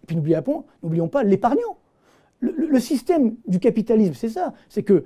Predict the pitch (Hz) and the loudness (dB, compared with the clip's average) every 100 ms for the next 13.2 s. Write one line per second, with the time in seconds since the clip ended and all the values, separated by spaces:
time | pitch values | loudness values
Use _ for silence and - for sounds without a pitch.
0 | - 214 233 214 226 196 156 - 165 170 | 4 4 4 2 2 0 -4 -6 -4 -4
1 | 123 - - - 208 311 - 180 - - | -6 -12 -10 -6 -4 -6 -10 -14 -16 -8
2 | 180 180 208 202 185 156 208 311 196 196 | 0 0 2 0 0 0 2 4 4 4
3 | - 226 339 208 - _ 240 302 233 _ | 6 6 6 2 -10 _ 2 2 0 _
4 | _ 220 220 226 - 247 - _ _ - | _ 0 2 2 2 0 0 _ _ -4
5 | 262 220 202 285 285 285 - - 214 359 | -2 -2 -2 -2 0 -2 -4 -2 0 4
6 | 339 339 330 214 214 269 311 247 254 349 | 4 6 6 6 4 0 2 4 6 6
7 | - - _ _ 247 240 294 - 208 214 | 4 -14 _ _ 2 6 6 4 4 4
8 | 220 220 220 196 175 156 180 370 - - | 2 4 4 4 2 0 -4 -6 -10 -20
9 | _ _ _ 294 285 196 180 302 349 294 | _ _ _ 2 4 2 0 -2 -2 -4
10 | - _ 175 185 247 240 285 170 - - | -10 _ -2 2 2 2 0 0 -4 -10
11 | - 196 196 208 202 180 160 - 165 - | -8 -4 0 2 4 4 2 -6 -10 -8
12 | 190 165 156 147 - 180 165 151 175 247 | -8 -8 -10 -10 -6 -2 -2 -2 -2 0
13 | 330 - | 0 -2